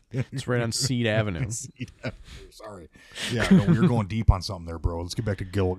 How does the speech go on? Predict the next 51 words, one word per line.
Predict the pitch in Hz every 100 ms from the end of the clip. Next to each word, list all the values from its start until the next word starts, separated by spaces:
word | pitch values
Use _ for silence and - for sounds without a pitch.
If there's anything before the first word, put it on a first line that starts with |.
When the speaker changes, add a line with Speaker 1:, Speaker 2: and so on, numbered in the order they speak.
| 92
Speaker 2:
Ghislaine. | 90 87 85 76 71
Speaker 1:
Uh, | - 113 107 101 - - 120
but | 127
yeah, | 151 131 85
like, | 87 101
I | 107
think, | 123 113 -
um, | 107 95 92 92 127
Speaker 2:
Don't | 120
write | 98 87
down | 82 78
Seed | - 85
Avenue. | 76 73 76
Speaker 1:
I | 71 82
am | -
gonna | - 90
write | 82 -
down | 87
Speaker 2:
Don't | 95 107
Speaker 1:
Seed | 101
Speaker 2:
write. | 82
Speaker 1:
Avenue. | 98
Speaker 2:
Well, | 98
then | 98
you | 107
better | 98
write | 90 92
down | 92 82
some | 92
variations. | 80 90 85 82 80 - 82
Don't | 95 95
write | 117 - -
down | 113
Seed | - 147 107 185
Speaker 1:
<laughs> | -
Speaker 2:
Avenue. | 165 156 - 135 139 - 131 - - - - -
Speaker 1:
But | - 202
yeah, | 160
I | 107
mean, | 123 127
I, | 123 107
I | 120
think, | 139 117 -
like, | 113 104 - _ _ _ _ _ _ _ _ _ -
I |
think | 120 120 -
every | 110 110 113 110
prison | - 117 123 104
has | 95 107 101
its, | 107 - -
like, | 104 98 95 -